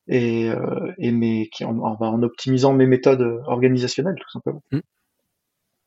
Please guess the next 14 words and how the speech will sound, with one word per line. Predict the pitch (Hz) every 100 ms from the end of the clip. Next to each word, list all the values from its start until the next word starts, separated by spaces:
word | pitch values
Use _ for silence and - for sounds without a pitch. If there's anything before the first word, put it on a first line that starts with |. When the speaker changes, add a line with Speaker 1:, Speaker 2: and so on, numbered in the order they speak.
| _ - - _ -
Speaker 2:
Et | 117 - _
tu, | - 135
tu | -
penses | 123 147 -
que |
si | 127 147
tu | -
avais | 127 123
bossé | 123 120 120
dans | 123 113
un | 120
autre | 127 -
pays, | - 127 127 123
euh, | 117